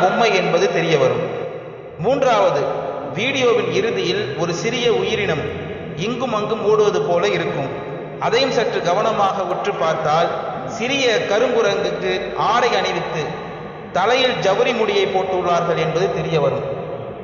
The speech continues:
இந்த வீடியோ முழுக்க முழுக்க கற்பனையால் உருவாக்கப்பட்ட வீடியோ என்பதை சமுதாய மக்கள் உணர வேண்டும். இதை பிறருக்கு பரப்பி,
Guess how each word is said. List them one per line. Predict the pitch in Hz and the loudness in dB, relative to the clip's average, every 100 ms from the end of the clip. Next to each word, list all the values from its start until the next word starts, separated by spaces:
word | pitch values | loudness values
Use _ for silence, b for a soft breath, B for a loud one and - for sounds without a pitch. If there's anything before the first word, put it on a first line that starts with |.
| - - - 175 | -12 -12 -8 -4
இந்த | 196 170 | 2 2
வீடியோ | 196 208 208 202 | 2 4 4 4
முழுக்க | 175 196 - 185 170 - - - 156 | 2 0 0 0 0 0 -4 -6 0
முழுக்க | 208 220 214 - | 0 2 0 2
கற்பனையால் | 175 220 220 208 196 196 185 | 0 0 0 2 2 2 2
உருவாக்கப்பட்ட | 185 180 180 170 160 - 170 - | 2 2 2 0 -2 0 0 0
வீடியோ | 139 131 123 - - - - - - 165 | -2 -4 -4 -8 -10 -12 -12 -14 -6 -4
என்பதை | 220 226 214 | 2 4 4
சமுதாய | 196 220 233 220 202 | 2 2 2 2 2
மக்கள் | 185 - 185 170 | 0 0 0 0
உணர | 180 208 165 | 0 0 0
வேண்டும். | 160 143 143 143 143 143 - - - - - - - 151 | 0 0 -2 -2 -6 -8 -10 -12 -12 -16 -20 -20 -18 -10
இதை | 180 170 147 | -6 -4 -4
பிறருக்கு | 180 175 175 175 160 165 | 0 0 0 -2 -4 0
பரப்பி, | 170 185 185 | 0 0 -2